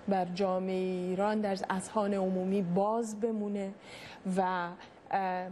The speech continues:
خواست دادخواهی و پاسخگو کردن حکومت برای، اه، چنین جنایت‌هایی، اه، به خواست عمومی تبدیل بشه و به هر صورت ما تلاشمون رو در این راستا می‌کنیم.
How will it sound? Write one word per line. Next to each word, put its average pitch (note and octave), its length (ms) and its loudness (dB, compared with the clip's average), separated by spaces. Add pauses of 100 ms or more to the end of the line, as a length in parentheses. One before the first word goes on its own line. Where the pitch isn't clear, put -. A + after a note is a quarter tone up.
خواست - 840 -2 (680)
دادخواهی F#3+ 1120 0
و F#3+ 100 2 (120)
پاسخگو G3 1000 0
کردن G3+ 560 0
حکومت F#3 720 -2 (460)
برای، F3+ 540 2 (520)
اه، E3+ 320 2
چنین G3 360 0
جنایت‌هایی، F#3 1120 0 (380)
اه، F#3 320 0 (800)
به F#3 60 4
خواست - 480 0
عمومی G3 440 4
تبدیل F#3 540 0
بشه F3 500 0 (480)
و F3 280 2 (340)
به F#3 60 2
هر F3 180 2
صورت F3+ 440 0
ما A3 160 2
تلاشمون F#3+ 760 -2
رو F3+ 100 -2
در E3 180 -2
این E3+ 180 -2
راستا G#2 500 -4
می‌کنیم. F3+ 400 -4